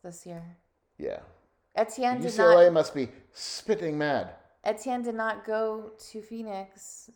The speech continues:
Speaker 1: He, they sent him home to L A.
Speaker 2: That's probably good, because as bad as Arizona fans are, it's not like A S U fans are nicer.
Speaker 1: I feel like A S U fans, if,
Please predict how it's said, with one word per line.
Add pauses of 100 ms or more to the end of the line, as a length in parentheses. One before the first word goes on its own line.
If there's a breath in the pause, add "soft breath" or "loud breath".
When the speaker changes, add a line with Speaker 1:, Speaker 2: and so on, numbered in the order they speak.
(140)
Speaker 1:
He,
they
sent
him
home
to
L
A.
Speaker 2:
That's
probably
good,
because
as
bad
as
Arizona
fans
are,
it's
not
like
A
S
U (140)
fans
are
nicer.
Speaker 1:
I
feel
like
A
S
U
fans,
if,